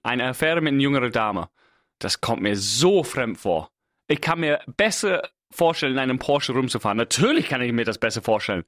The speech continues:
als mit einer jüngeren Dame. Es muss kein siebzehnjähriger, wie alt bin ich also? Wenn in, in Mitte zwanzig.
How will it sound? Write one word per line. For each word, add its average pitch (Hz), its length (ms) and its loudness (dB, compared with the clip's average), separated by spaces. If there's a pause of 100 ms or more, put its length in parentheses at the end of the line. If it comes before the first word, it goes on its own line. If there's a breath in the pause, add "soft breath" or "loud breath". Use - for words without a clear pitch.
(240 loud breath)
als - 180 -2
mit 120 80 2
einer 117 80 4
jüngeren 110 300 2
Dame. 92 360 -2 (460)
Es 101 220 -4
muss 113 160 0
kein 98 160 0
siebzehnjähriger, 110 640 0
wie 101 100 0
alt 90 120 -2
bin 98 100 -2
ich 92 100 -2
also? 87 220 -2
Wenn 101 120 0
in, 98 300 0
in 95 360 -2
Mitte 123 260 0
zwanzig. 139 480 -2